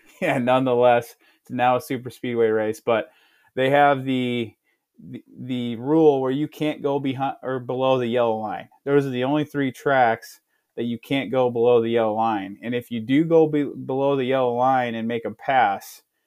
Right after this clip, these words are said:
and don't give that position up, you get black flag, which means you have to serve a pass-through penalty down pit road,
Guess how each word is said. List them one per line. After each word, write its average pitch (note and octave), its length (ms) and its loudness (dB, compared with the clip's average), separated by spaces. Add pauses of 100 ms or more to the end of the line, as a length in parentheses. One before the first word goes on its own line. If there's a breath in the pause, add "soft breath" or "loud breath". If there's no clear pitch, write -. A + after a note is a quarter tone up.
(120)
and A#2 200 -6
don't C3 260 0
give C#3 220 -2
that C3+ 360 -2
position B2+ 600 -6 (100)
up, C3 380 2 (720)
you B2 180 -6
get A#2 260 0
black A2+ 320 2
flag, A#2+ 380 2
which A2 240 -4
means A2+ 280 -6
you A#2 120 -6
have A#2 260 2
to B2+ 100 -8
serve A#2 600 0 (100)
a A2+ 140 -6
pass-through A#2+ 540 -4
penalty A2+ 800 -4 (420)
down A#2+ 240 4
pit C3+ 200 2
road, A2+ 600 4